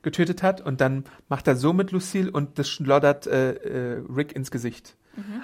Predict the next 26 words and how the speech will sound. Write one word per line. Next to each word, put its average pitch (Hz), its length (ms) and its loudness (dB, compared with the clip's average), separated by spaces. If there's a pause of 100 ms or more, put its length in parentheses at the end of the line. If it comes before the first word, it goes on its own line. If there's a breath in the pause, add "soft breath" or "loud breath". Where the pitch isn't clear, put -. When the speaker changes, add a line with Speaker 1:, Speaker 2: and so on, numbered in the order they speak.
Speaker 1:
Aber 123 140 -2
da 143 100 8
kann 160 160 -2
man 160 60 0
ja 156 80 0
sagen, 151 260 2
dass 147 160 0
da 143 120 2
noch 143 140 -2
kein 135 280 -2
Wandel 135 360 0
zum 123 380 -4
Zombie 131 240 -2
stattgefunden 123 460 -4
hat, 120 100 -6
sondern 120 340 -4
dass - 140 -2
sie - 100 2
einfach 120 220 0
gestorben 127 320 0
sind 127 140 -4
als 117 140 -2
Menschen 127 280 -2
und - 100 -4
ihr 120 80 0
Gehirn, 127 460 0